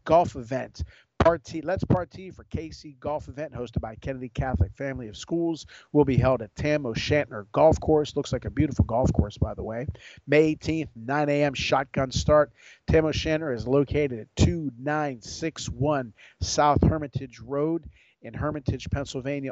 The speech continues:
Only a hundred and twenty-five dollars per player. You can contact two people, Maria Metters at three three zero, five five nine, eight eight nine one, or, uh, Re-, Regian O'Brien at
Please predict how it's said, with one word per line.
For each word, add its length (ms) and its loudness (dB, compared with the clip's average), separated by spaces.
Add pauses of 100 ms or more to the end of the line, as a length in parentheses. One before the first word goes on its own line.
Only 280 0
a 100 -2
hundred 280 0
and 60 -18
twenty-five 600 2
dollars 420 -2
per 140 2 (120)
player. 540 6 (480)
You 120 4
can 160 2
contact 580 2
two 120 -8
people, 320 2
Maria 420 -6
Metters 600 -8
at 220 -12 (260)
three 340 -4
three 300 0
zero, 580 -8 (800)
five 320 -4
five 280 -2 (120)
nine, 420 -8 (100)
eight 200 2
eight 200 -2
nine 360 0
one, 340 6
or, 480 6 (480)
uh, 220 0 (100)
Re-, 320 0
Regian 840 2
O'Brien 800 0
at 200 -16